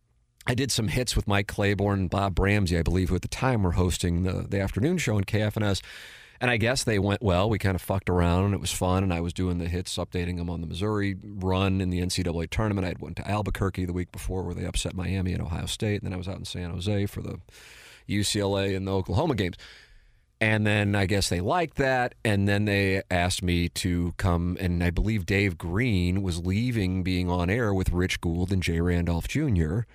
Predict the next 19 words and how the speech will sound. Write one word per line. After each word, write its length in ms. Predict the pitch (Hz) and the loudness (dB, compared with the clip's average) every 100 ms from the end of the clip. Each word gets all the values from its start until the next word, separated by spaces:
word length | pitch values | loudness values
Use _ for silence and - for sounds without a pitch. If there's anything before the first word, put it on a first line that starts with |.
| _ _ - | _ _ -2
and 140 | 87 | 0
they 100 | 85 | 0
wanted 320 | 85 92 92 | 0 0 0
a 60 | 90 | -2
replacement, 640 | 82 - 151 180 - 92 | -4 -2 0 -2 -2 -4
and 160 | 92 90 | -2 0
they 140 | 87 | 0
wanted 400 | 90 85 - 78 | -2 -4 -6 -2
to 60 | 87 | -2
see 200 | - 82 | -2 -2
if 80 | 82 | -2
they 120 | 90 | -2
wanted 160 | 87 90 | 0 0
to 40 | |
hire 180 | 87 90 | 0 0
me. 340 | 160 117 - - _ _ _ _ | 0 -2 -6 -14 _ _ _ _
And 640 | 90 90 90 87 90 90 92 - _ _ _ _ _ _ - | 0 2 4 2 0 -4 -8 -14 _ _ _ _ _ _ -6
I'm 140 | 101 | -2
like, 380 | 92 85 85 | 0 -2 -4